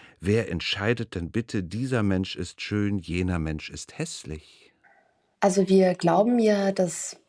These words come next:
Speaker 2: Schönheit oder Hässlichkeit im Auge, äh, des Betrachters liegen würde,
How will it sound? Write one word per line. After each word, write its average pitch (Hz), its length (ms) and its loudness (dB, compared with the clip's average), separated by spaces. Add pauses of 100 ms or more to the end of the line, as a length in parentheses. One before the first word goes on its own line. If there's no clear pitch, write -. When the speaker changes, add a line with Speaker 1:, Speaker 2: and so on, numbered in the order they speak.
(120)
Speaker 2:
Schönheit 190 720 0
oder 170 120 -8
Hässlichkeit 165 1000 -4
im 165 240 -4
Auge, 156 680 0 (140)
äh, 143 260 -6
des - 160 -8
Betrachters 190 600 -4
liegen 175 320 2
würde, 156 560 0